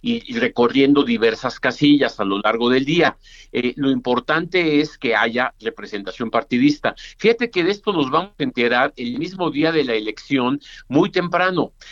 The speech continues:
porque empezará a operar una cosa que el I N E le llama sige,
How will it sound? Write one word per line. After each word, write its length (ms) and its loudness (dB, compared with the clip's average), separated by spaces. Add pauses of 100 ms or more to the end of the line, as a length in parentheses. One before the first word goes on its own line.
(140)
porque 360 2
empezará 500 -2
a 60 4
operar 600 2 (180)
una 280 -4
cosa 400 -2
que 320 -8
el 60 -6
I 280 -2
N 280 -2
E 60 -4
le 140 -6
llama 320 0
sige, 520 -4